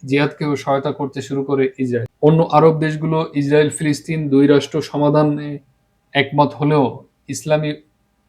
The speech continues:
বিপ্লবের নেতা আয়াতুল্লাহ খামেনি সেটা গ্রহণযোগ্য মনে করেননি। তারা ইসরায়েলকে রাষ্ট্র হিসেবে অস্বীকারের নীতি নেয়। অন্যদিকে ইরানের এমন উত্থানকে হুমকি হিসেবে বিবেচনা করতে শুরু করে ইসরায়েল। দর্শক, ইরান ও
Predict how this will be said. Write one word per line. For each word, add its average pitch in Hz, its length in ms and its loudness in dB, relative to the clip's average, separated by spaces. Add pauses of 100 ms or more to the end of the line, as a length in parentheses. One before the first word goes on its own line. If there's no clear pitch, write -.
বিপ্লবের 143 500 4
নেতা 135 480 2
আয়াতুল্লাহ 143 440 2
খামেনি 147 500 -2
সেটা - 260 -6
গ্রহণযোগ্য 143 540 -2
মনে 135 280 0
করেননি। 123 400 -2 (580)
তারা 135 260 6
ইসরায়েলকে 143 540 4
রাষ্ট্র 127 320 4
হিসেবে 143 460 0
অস্বীকারের 143 500 -4
নীতি 135 280 -2
নেয়। 135 260 2 (400)
অন্যদিকে 147 720 2
ইরানের 135 440 2
এমন 139 380 2
উত্থানকে 147 800 0 (360)
হুমকি 147 280 -2
হিসেবে 139 440 4
বিবেচনা 131 460 4
করতে 135 300 2
শুরু 135 220 -4
করে 131 260 0
ইসরায়েল। 120 400 -4 (180)
দর্শক, 151 500 8 (180)
ইরান 143 320 8
ও 165 100 8